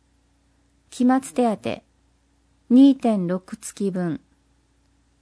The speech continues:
勤勉手当。一点三五月分。二十四年度一人当たり平均支給額。百四十二万八千円。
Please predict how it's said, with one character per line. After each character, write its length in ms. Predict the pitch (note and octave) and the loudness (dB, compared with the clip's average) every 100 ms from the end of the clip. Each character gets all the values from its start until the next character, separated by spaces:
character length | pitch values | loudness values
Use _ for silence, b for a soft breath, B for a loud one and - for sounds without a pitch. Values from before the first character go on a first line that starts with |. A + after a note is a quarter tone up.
| _ | _
勤 300 | - B3+ B3+ | 0 4 4
勉 240 | B3+ B3+ | 4 2
手 240 | B3 A#3+ F3 | 0 -2 -4
当。 260 | - - - _ _ _ _ _ _ _ - | -8 -14 -16 _ _ _ _ _ _ _ -4
一 100 | B3 | -4
点 420 | - - G#3+ F3+ | -4 -4 -4 -4
三 360 | - G#3+ G#3+ | -4 -2 -2
五 180 | G#3 G3+ | -2 -4
月 320 | G3 - G3 | -8 -10 -8
分。 280 | F3+ E3+ B2 - _ _ _ _ _ _ _ _ _ _ _ _ _ _ _ | -6 -6 -8 -12 _ _ _ _ _ _ _ _ _ _ _ _ _ _ _
二 160 | C4 C#4 | 4 4
十 240 | C#4 B3 | 2 0
四 160 | G3+ G3 | 0 -2
年 320 | G3+ G#3 F#3+ | 0 0 0
度 180 | D#3 - | -2 -4
一 260 | - - B3 | -8 -4 0
人 140 | B3+ B3+ | 2 0
当 20 | |
た 140 | B3+ | 0
り 120 | G#3+ A3 | -4 -4
平 220 | G#3+ G#3+ | -4 -4
均 260 | G#3+ G#3 | -4 -4
支 140 | G3+ - | -4 -6
給 220 | A3 G#3 | -6 -4
額。 400 | F#3 - - - _ _ _ _ _ _ _ _ _ _ _ _ | -6 -8 -10 -14 _ _ _ _ _ _ _ _ _ _ _ _
百 360 | A#3+ A#3 C4+ | -2 0 2
四 280 | C4 C#4+ C4+ | 2 4 4
十 200 | B3 G#3 | 2 -2
二 160 | F3+ F#3 | -2 -2
万 240 | G3+ F#3+ | -2 -4
八 160 | E3 D#3+ | -6 -10
千 420 | - E3+ E3 D3+ | -10 -8 -6 -6
円。 280 | C3+ C3 | -8 -10